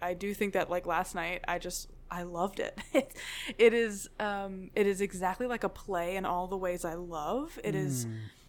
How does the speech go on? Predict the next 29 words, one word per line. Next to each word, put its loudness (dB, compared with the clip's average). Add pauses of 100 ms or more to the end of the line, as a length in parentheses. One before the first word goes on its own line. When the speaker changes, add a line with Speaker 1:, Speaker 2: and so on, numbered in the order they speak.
(140)
Speaker 1:
it's 2
a -2
two-hander -2
with 0
amazing -2
writing, -4
phenomenal 0
performances. -6 (360)
The 0
directing -2
and -4
the -8
score -4
just, -4 (1120)
like, -2
do -4
this -2
dance -4
together 0
in -2
a -4
really -4
beautiful -2
way. 2
The -4
score -4
just -10
really -4
uplifts -4